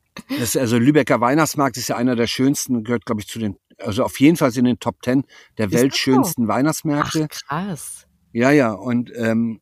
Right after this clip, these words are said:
Speaker 1: ich leite die Auf-, den Aufbau, ich leite den Abbau und zwischendurch kümmere ich mich um die Schausteller und die Marktbeschicker und so. Und das wird, werde ich auch dieses Jahr machen. Deshalb werde ich also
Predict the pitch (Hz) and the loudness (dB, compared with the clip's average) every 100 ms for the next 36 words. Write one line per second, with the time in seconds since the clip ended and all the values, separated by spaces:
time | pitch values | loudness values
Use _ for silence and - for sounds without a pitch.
0 | _ 101 - - 117 143 160 139 127 131 | _ -10 -8 -2 0 2 2 0 2 4
1 | 175 - - 123 113 160 175 175 160 143 | 2 0 -4 -2 2 2 2 2 2 2
2 | 131 120 117 113 107 101 - 147 139 123 | 0 -2 -2 -6 -4 -4 -2 2 2 0
3 | 113 - 127 131 113 - 120 104 123 117 | -4 -2 0 0 -2 0 0 0 -4 -4
4 | 107 101 123 147 - 131 120 107 107 110 | -6 -4 -2 -2 0 -2 0 -4 -4 -4
5 | 143 - - 131 120 117 123 - - - | -4 -8 -10 -10 -8 -6 -8 -12 -18 -20
6 | - - - 131 120 143 - 156 - 135 | -20 -20 -8 0 2 2 0 -2 2 2
7 | 143 120 - 135 135 113 101 110 123 110 | 4 2 0 -4 -4 -4 -4 -4 -6 -6
8 | 107 123 117 113 110 | -4 -4 -4 -4 -4